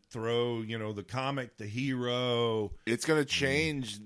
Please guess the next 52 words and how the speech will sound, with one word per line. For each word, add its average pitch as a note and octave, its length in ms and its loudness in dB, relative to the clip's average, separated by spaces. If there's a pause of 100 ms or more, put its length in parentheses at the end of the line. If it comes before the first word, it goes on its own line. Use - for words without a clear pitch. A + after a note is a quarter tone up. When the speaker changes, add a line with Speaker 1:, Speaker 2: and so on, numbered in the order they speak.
Speaker 2:
the A2+ 80 0
kind B2+ 360 0
of B2 180 4
superhero D3+ 480 0
movies A#2 460 2
that A2+ 120 0
are G#2+ 200 0
gonna G2+ 260 -4
be A#2 140 0
made. C3+ 260 4
That's G2+ 180 -2
exactly A#2 520 -2
what A2+ 120 -2
I G#2+ 80 -2
was G#2 100 -6
trying G#2+ 200 -6
to F#2 60 -6
say. C3 420 -2
Speaker 1:
Yeah, B2 360 0
exactly. F#2+ 680 -4
Speaker 2:
Like, C2+ 160 -20
Speaker 1:
Yeah, B2 360 2
Speaker 2:
the C3 60 0
Speaker 1:
it's G#2 100 -4
a, A2+ 40 0
Speaker 2:
possibilities B2+ 840 4
are A2 120 0
now G#2+ 240 0
Speaker 1:
the B2 100 2
Speaker 2:
endless. B2 80 2
Speaker 1:
genre C3+ 420 4
could A2 220 -2
sh-, - 160 0 (140)
ch-, A2+ 200 -10
could A#2 180 -6
change D#3 360 2
Speaker 2:
Yeah. E3 260 0
Speaker 1:
because B2+ 280 -2
of, G#2 240 -2 (580)
you A2 120 -8
know, G2 180 -4
how G#2+ 400 -4
successful A#2+ 640 -10
this A2+ 260 -8
Speaker 2:
Like, G#2 300 2
Speaker 1:
movie's E2+ 160 -8
Speaker 2:
hard A2 340 6
Speaker 1:
been. A2 80 4
Speaker 2:
R A2 240 4
Spawn G#2+ 540 0
horror A2 440 2
movie. D2+ 480 -2